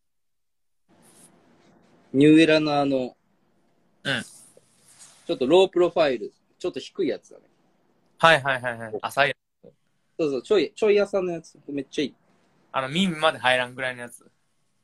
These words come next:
Speaker 1: そうそうそう。こんな感じで。
Speaker 2: はい。すいません。どうぞ。
Speaker 1: あ、すいません。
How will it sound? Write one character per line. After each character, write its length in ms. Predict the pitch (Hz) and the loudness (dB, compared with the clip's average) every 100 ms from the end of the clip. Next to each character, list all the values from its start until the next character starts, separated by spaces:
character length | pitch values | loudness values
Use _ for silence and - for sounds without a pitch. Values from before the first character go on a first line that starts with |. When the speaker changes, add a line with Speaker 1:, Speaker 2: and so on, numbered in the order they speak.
| - | -8
Speaker 1:
そ 80 | 147 | -4
う 60 | 135 | -2
そ 0 | |
う 40 | |
そ 420 | 123 107 98 64 | -4 -6 -10 -12
う。 80 | - _ _ _ _ _ _ _ _ _ _ _ _ _ _ _ _ _ _ _ _ _ _ _ _ - | -18 _ _ _ _ _ _ _ _ _ _ _ _ _ _ _ _ _ _ _ _ _ _ _ _ -6
こ 60 | 131 | 0
ん 20 | |
な 80 | 123 | 2
感 140 | 117 | 0
じ 100 | 95 | -2
で。 160 | 87 - _ _ _ _ _ _ _ _ | -8 -8 _ _ _ _ _ _ _ _
Speaker 2:
は 80 | 123 | -20
い。 60 | - | -20
す 220 | _ - _ _ _ - | _ -20 _ _ _ -18
い 40 | |
ま 100 | 123 | -18
せ 60 | 110 | -16
ん。 60 | - | -20
ど 120 | 127 120 | -16 -16
う 20 | |
ぞ。 140 | 98 _ _ - _ _ _ - | -16 _ _ -20 _ _ _ -8
Speaker 1:
あ、 120 | 110 | -2
す 40 | |
い 40 | 113 | -2
ま 80 | 107 | -2
せ 80 | |
ん。 80 | 98 | -6